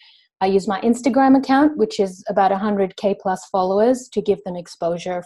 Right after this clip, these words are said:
for their branding. I write professional product reviews for them. And then if they need some help with their online strategy,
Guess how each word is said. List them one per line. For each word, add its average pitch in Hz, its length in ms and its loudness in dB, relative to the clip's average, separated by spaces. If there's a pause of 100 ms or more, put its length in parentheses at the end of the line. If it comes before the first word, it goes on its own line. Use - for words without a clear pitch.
for - 80 -10
their 170 200 -6
branding. 190 640 -2 (580)
I 190 120 0
write 180 280 0
professional 196 600 -6
product 214 380 -2
reviews 220 400 -2
for 233 120 -6
them. 277 360 -2 (560)
And 196 260 -6
then 190 320 -4
if 220 240 2
they 202 140 -2
need 190 240 -10
some 190 220 -12
help 320 360 -2
with 269 120 0
their 202 120 0
online 185 400 -8
strategy, 180 640 -10